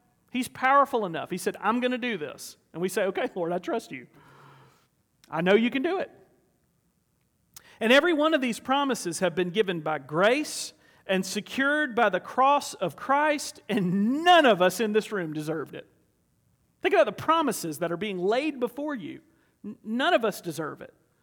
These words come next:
But every bit of it has been given to us in grace and love and secured by the cross of Christ. Fellow Christians, let me ask you a question here. How do you think your life would change if you were able to actually believe that Christ holds tightly to you?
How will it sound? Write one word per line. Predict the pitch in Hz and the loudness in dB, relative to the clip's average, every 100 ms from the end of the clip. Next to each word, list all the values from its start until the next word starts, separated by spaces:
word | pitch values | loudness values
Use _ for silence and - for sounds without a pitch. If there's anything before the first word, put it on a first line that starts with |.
| _ _ _ _ _ | _ _ _ _ _
But | 240 | 4
every | 277 294 285 | 4 4 0
bit | 269 277 | 0 0
of | 185 | -2
it | |
has | 165 - | -6 -6
been | 190 | -6
given | 180 247 247 | -2 -4 -4
to | - 202 | -4 -2
us | 180 - | -2 -4
in | 160 | -10
grace | - 220 277 220 - | -4 -2 0 -2 -8
and | 151 151 | -8 -2
love | 226 311 214 135 - - - _ | 0 2 2 0 -6 -20 -20 _
and | 190 | -6
secured | - 220 - 285 285 196 | -6 -8 -6 -2 -2 0
by | 190 | 0
the | 175 | 0
cross | - 196 - | -2 -2 -2
of | 147 | -12
Christ. | - 143 147 - - _ _ _ _ _ _ _ _ | -12 -12 -14 -18 -20 _ _ _ _ _ _ _ _
Fellow | - 262 254 | 0 4 4
Christians, | 247 277 - 240 214 | 4 -4 -4 -6 -4
let | 277 | -6
me | 247 | -4
ask | 240 - | -4 -4
you | 170 | -8
a | |
question | - 208 180 - 135 | -2 -2 -2 -6 -12
here. | 135 123 - _ _ _ _ - _ _ - | -12 -14 -16 _ _ _ _ -20 _ _ -14
How | - 302 349 | 0 2 2
do | 254 | -2
you | 233 247 | -6 -6
think | 262 233 | -6 -6
your | 220 208 | -2 0
life | 190 196 196 | 0 0 -4
would | 165 | -10
change | - 190 196 180 | -6 -6 -6 -8
if | 165 | -8
you | 208 185 | -8 -8
were | - | -6
able | 185 196 196 196 | -2 -2 -2 -4
to | - - 170 | -6 -6 -4
actually | 185 - 226 214 | -4 -6 -4 -4
believe | 170 165 160 175 196 160 | -4 -6 -6 -6 -8 -8
that | 196 | -10
Christ | - 175 165 - | -6 -6 -4 -6
holds | 185 151 - | -6 -8 -8
tightly | 165 165 170 165 | -6 -6 -6 -10
to | - | -10
you? | 156 165 196 | -8 -8 -8